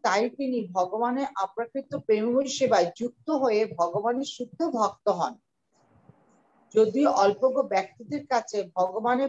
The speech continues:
প্রতিবিম্বক শক্তি নানা প্রকার ভ্রম উৎপন্ন করে, কিন্তু বুদ্ধিমান ব্যক্তি স্পষ্টভাবে জানেন যে আমাদের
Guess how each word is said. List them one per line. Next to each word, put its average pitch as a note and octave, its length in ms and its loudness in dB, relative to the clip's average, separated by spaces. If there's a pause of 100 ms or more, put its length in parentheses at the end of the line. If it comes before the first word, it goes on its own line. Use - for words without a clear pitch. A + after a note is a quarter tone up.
প্রতিবিম্বক G#3 800 -2
শক্তি - 440 0
নানা F#3 340 -2
প্রকার B3+ 400 -2
ভ্রম G#3 280 -4
উৎপন্ন A#3+ 520 0
করে, D3+ 340 -4 (480)
কিন্তু B3 240 -4
বুদ্ধিমান B3+ 600 -4
ব্যক্তি A3 380 -2
স্পষ্টভাবে A3 960 -2
জানেন F#3+ 440 -2
যে G#3+ 160 0
আমাদের G3 520 -2